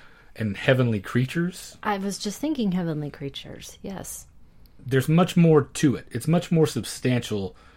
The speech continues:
Speaker 1: than your typical grindhouse nunsploitation films.
Speaker 2: And as we watch this, I said this many times, and
Speaker 1: Mm.
Speaker 2: I'm still kind of obsessed by it, which is I think this would make a great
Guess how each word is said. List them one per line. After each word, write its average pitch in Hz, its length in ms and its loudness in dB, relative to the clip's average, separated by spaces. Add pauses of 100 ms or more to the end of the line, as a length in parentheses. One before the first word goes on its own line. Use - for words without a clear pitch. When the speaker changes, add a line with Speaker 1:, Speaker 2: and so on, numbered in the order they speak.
(160)
Speaker 1:
than 107 560 0
your 117 140 0
typical 117 580 2
grindhouse 110 1080 0 (260)
nunsploitation 113 920 0
films. - 480 -18 (380)
Speaker 2:
And 269 120 6
as 285 280 0
we 294 80 2
watch 214 400 -4
this, 190 320 -2
I 220 100 2
said 240 280 2
this 220 200 0
many 269 540 6
times, 202 640 4
and 220 140 4
Speaker 1:
Mm. 220 40 6
Speaker 2:
I'm 226 120 6
still 311 420 2
kind 277 260 2
of 247 80 0
obsessed 302 460 -2
by 202 220 2
it, - 80 -4
which 226 200 -2
is 220 120 -2
I 208 140 -4
think 254 260 -2
this 262 240 0
would 240 160 4
make 202 280 2
a 202 120 0
great 202 580 0